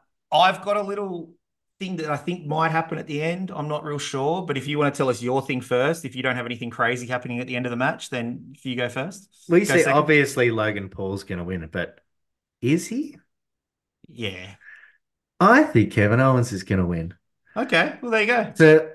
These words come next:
Speaker 2: I, I think Logan Paul's U S title run has done what it needed to do.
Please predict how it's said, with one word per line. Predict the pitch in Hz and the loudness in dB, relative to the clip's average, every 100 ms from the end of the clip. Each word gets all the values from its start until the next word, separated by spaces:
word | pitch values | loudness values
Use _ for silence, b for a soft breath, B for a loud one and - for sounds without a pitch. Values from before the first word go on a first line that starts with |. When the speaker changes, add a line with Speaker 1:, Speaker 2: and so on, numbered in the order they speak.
| _ | _
Speaker 2:
I, | 175 180 - | 4 4 2
I | 151 | 2
think | 151 190 - | 4 4 4
Logan | 190 196 190 175 | 4 6 6 4
Paul's | 156 147 120 | 4 4 4
U | 127 | 4
S | 123 120 | 4 2
title | - 113 110 | 2 2 4
run | 107 101 104 | 2 0 -2
has | 101 92 - _ _ _ 104 98 | -4 -6 -10 _ _ _ -18 0
done | 120 131 135 104 | 4 4 4 4
what | 120 127 | 4 2
it | 101 | 0
needed | 107 104 92 - | -2 -2 -2 -6
to | 85 | -8
do. | - 85 123 | -4 -2 -2